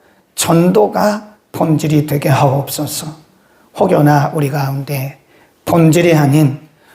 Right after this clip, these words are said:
복음이 아닌 것 때문에 우리 가운데 갈등하거나 마음 상하는 일 없게 하옵소서. 유대인들이 부모에게 드릴 것을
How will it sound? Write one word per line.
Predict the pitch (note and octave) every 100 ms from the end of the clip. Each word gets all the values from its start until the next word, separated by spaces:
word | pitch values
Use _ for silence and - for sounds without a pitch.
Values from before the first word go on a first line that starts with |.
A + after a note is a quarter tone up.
| _ -
복음이 | E3 D3+ F3+ F#3+
아닌 | F3 D#3 E3
것 | E3 D3
때문에 | D#3+ C#3+ D3 D3+ C#3+ D3 _ _ -
우리 | D3+ C3
가운데 | C#3 C3 C3 C3+ C#3+
갈등하거나 | - B2+ - D#3 D3+ D3+ F3+ G#3+ - - _
마음 | - D#3 C3+ C3
상하는 | - - C3 B2+ C3
일 | C3
없게 | C3+ - D#3
하옵소서. | - C3+ B2 - C#3 - - - _ - _ _ _ _ - _ _ _
유대인들이 | - D#3 E3+ E3 E3 D#3+ D#3+ D3 - - _ _ -
부모에게 | E3+ D#3+ D#3 D3 D#3+ D3+
드릴 | D3+ D#3+ D3+ C#3+ -
것을 | F3+ C#3+ D#3+ D3+ C#3+ -